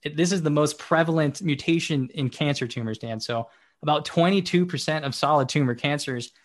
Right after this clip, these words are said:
have a cras mutation, and currently there are no approved drugs on the market for it. It's been a very difficult,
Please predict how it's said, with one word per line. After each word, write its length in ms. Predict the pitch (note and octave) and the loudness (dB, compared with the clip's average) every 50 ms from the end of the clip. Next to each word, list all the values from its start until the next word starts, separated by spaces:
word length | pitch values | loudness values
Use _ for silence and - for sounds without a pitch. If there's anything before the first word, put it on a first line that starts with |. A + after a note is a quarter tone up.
| _ _ _ | _ _ _
have 300 | - - C#3+ D3 D#3 C#3+ | -6 0 2 4 4 4
a 60 | B2+ | 4
cras 400 | - - - D3+ E3 G3 - - | 2 2 2 2 4 2 2 0
mutation, 600 | C3+ A2+ G#2 - - A2 A2+ - - A#2+ A2+ A2+ - _ _ _ _ _ _ | -2 -4 -4 -4 -6 -6 -6 -6 -4 -4 -6 -6 -6 _ _ _ _ _ _
and 200 | - B2 A#2+ A#2+ | -4 -2 -2 -2
currently 400 | - - - G3 G#3 G3 E3 C#3+ | 0 2 4 4 4 4 2 2
there 180 | C3 B2+ B2+ B2 | 2 4 4 4
are 80 | A#2+ A#2+ | 4 4
no 240 | B2+ C3 C#3 D3 | 2 4 4 4
approved 300 | C#3+ C3 - - C#3+ C3 | 2 2 0 0 -2 0
drugs 240 | B2+ C#3 C3+ C3 A#2+ | 2 2 0 2 0
on 80 | B2+ A#2+ | 0 0
the 60 | A#2 | 0
market 380 | A#2+ B2+ D3 D3+ - A#2+ - _ | 0 0 0 -2 -2 -6 -8 _
for 200 | - A#2+ A2+ A2+ | -4 -4 -4 -4
it. 100 | - - _ _ _ _ _ _ _ | -6 -10 _ _ _ _ _ _ _
It's 100 | - - | -10 -4
been 140 | - D#3+ C#3+ | 0 0 2
a 60 | C3 | 4
very 200 | B2+ D3+ D3+ C#3+ | 4 4 4 2
difficult, 640 | A#2+ - D3+ D3 D3 D#3+ D3 - D3 C#3+ C#3 C3+ - | 2 0 -2 -2 0 -2 -2 0 0 -2 -2 -4 -8